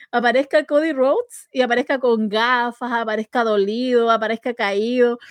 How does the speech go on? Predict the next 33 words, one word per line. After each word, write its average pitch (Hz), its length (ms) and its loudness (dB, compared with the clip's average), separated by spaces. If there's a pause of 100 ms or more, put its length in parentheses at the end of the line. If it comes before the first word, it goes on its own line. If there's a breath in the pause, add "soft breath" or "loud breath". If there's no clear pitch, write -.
los 247 120 0
Creed 262 200 0
Brothers 254 240 0
casi 262 260 -2
tengan 254 300 -2
que 254 80 -2
hablar 214 320 0
por 233 180 0
él. 233 320 2 (340 soft breath)
Es 277 140 -2
como, 269 340 -6
<laughs> - 220 -10 (300 soft breath)
insisto, 294 440 -2
es 285 160 4
demasiado 302 580 0
el 330 120 -2
nivel 277 280 0
de 294 160 2
dramatismo. 247 540 -2
No, 233 200 -6
no, 277 140 -4 (100)
creo 311 160 -4
que 381 80 -6
no 427 100 -8
se - 120 -6
había 285 140 -4
explotado 277 580 0
tanto 349 340 0
lo 330 160 2
de 302 140 0
Cody 285 280 2
Rhodes 277 320 0
ahora, 226 440 2